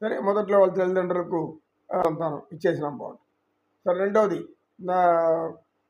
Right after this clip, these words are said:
వాళ్ళ తండ్రి రాజ్యం కోల్పోయింటాడు. "ఆ, నీకు రెండోది కూడా ఇచ్చేసినాం పో" అంటాడు.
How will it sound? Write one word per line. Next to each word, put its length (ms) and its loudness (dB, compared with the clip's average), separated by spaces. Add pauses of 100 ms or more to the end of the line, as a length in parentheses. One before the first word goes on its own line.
(140)
వాళ్ళ 240 2
తండ్రి 280 0
రాజ్యం 360 2
కోల్పోయింటాడు. 580 -4 (800)
"ఆ, 180 0
నీకు 240 0
రెండోది 300 6
కూడా 160 6
ఇచ్చేసినాం 460 0
పో" 160 0
అంటాడు. 300 -10